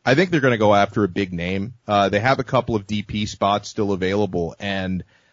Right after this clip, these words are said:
um, I know that David Beckham, who's part owner of this club, and he's really the face of the franchise, he's got a lot of connections, and I know he thinks very big, and he wants to make a big splash.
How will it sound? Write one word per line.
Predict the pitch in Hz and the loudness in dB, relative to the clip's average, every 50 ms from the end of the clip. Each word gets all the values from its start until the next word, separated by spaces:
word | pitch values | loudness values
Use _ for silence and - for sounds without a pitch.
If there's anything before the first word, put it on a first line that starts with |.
| _ _ _ | _ _ _
um, | 107 104 101 101 98 95 95 92 92 85 - | -2 0 2 2 2 2 0 -2 -2 -6 -6
I | - 110 117 120 | -4 -2 0 0
know | 120 117 123 123 123 120 117 | 2 4 6 6 6 6 6
that | 110 104 90 | 4 0 0
David | 107 107 113 113 104 107 90 | 0 0 0 0 0 -2 -2
Beckham, | 107 107 101 101 - 101 95 | -2 -2 -2 -2 -4 -8 -6
who's | 98 104 98 101 | -6 -8 -8 -8
part | - - 107 101 101 101 | -4 -2 0 0 2 2
owner | 98 98 98 98 98 | 0 0 -2 -2 -2
of | 95 87 90 | -4 -4 -4
this | 95 - - | -8 -8 -8
club, | - - 104 95 95 92 87 | -8 -4 -2 0 0 0 -2
and | 95 101 | -4 -6
he's | 107 110 - - | -6 -6 -4 -4
really | 113 104 101 101 | -2 -2 -2 -2
the | 87 92 | -4 -6
face | - - - 104 101 92 - - | -6 -2 -2 -2 0 -2 -2 -2
of | 98 | -2
the | 92 | -2
franchise, | 87 - - 95 92 95 92 - 107 90 87 87 90 90 85 - _ _ _ _ _ | -2 -4 -4 -2 -2 -2 -4 -2 -2 -2 -2 -2 -2 -4 -6 -8 _ _ _ _ _
he's | - 117 104 - | -6 -4 -4 0
got | - 101 98 | 0 2 2
a | 92 92 | 2 2
lot | 92 90 98 107 | 2 2 2 0
of | 107 | 0
connections, | - 117 110 110 110 - - - 98 95 92 87 - | 0 0 2 2 0 0 -2 -2 -2 -2 -2 -4 -4
and | - 98 98 | -4 -4 -2
I | 95 | 0
know | 95 104 104 101 | 0 2 0 0
he | 104 104 | -2 -4
thinks | 95 - - 101 95 - - - - | -6 -6 -8 -8 -8 -10 -14 -20 -8
very | - 92 92 95 101 98 | -2 -2 0 0 0 -2
big, | 95 95 113 110 110 107 104 98 98 | 0 2 2 4 6 6 4 4 0
and | 90 | -2
he | 92 104 104 | -2 -2 0
wants | 98 101 98 101 104 104 - | 2 2 2 2 2 -2 -6
to | 107 | -6
make | 95 98 95 92 - | -4 -4 -6 -4 -4
a | 95 | -6
big | 90 82 - 104 95 92 | -6 -4 -4 -6 -6 -6
splash. | - - - 110 113 110 101 92 87 - - - | -10 -6 0 2 4 4 4 4 2 -2 -6 -14